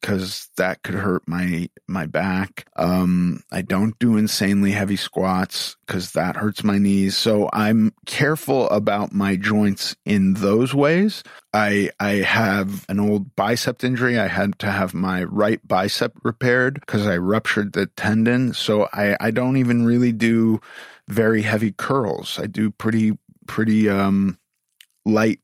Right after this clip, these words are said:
curls. Uh, you know, I also think about guys who do too much bicep work and then they just look like small dudes with big biceps. And I think that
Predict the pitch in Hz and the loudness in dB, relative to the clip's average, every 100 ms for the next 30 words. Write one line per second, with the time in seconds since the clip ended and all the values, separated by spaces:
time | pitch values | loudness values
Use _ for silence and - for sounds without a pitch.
0 | _ _ - - 127 98 85 92 - - | _ _ -6 -2 -2 -2 -4 -8 -10 -4
1 | 95 95 95 95 - - 208 139 135 123 | -2 0 -2 -4 -4 2 4 4 2 2
2 | 120 117 120 101 117 110 - 107 101 - | 0 0 -2 0 -2 0 0 0 0 0
3 | 101 104 110 98 107 98 104 107 110 107 | 2 2 0 0 -2 -2 0 2 4 2
4 | - - 120 113 110 - 92 101 107 101 | -2 0 2 2 0 0 0 0 -2 -2
5 | 92 104 104 - - 107 104 98 101 98 | 0 0 0 -4 -4 0 2 2 0 0
6 | 98 - 92 - 98 - 95 95 95 101 | -4 -4 -4 -4 -4 -4 -2 -2 0 -2
7 | 98 95 - 98 95 - 76 104 98 101 | -2 -4 -4 -4 -2 -2 -4 -2 -2 -2
8 | 104 101 95 95 - 87 87 | -2 -2 -4 -8 -6 -4 -4